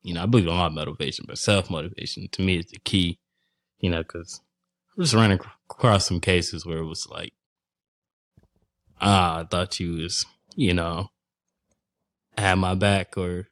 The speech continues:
you know, "You was supporting me," or, "You was my dog," or whatever. And then situations happen and you realize, you know, people ain't that or whatever. So that's why I just learned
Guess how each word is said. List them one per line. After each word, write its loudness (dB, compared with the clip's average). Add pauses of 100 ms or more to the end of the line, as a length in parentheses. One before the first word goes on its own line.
(140)
you 4
know, 2
"You -2
was -2
supporting 4
me," 4
or, 0
"You 0
was -2
my 0
dog," 6
or -2
whatever. 0
And -10
then -10 (400)
situations 4
happen -2
and -4
you -4
realize, -6 (180)
you -14
know, -12
people -8
ain't 0
that -6 (380)
or -4
whatever. -4
So -2 (340)
that's 6
why 8
I 6
just 0
learned 2